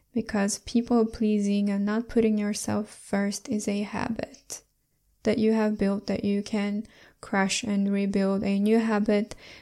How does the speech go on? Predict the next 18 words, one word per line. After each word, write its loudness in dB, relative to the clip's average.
which 0
is 2
built 2
on 0
self-respect 2
and 0
putting 2
yourself 0
first -2
and -2
saying 2
no 0
when 0
you 0
want -2
to -4
say -2
no. -2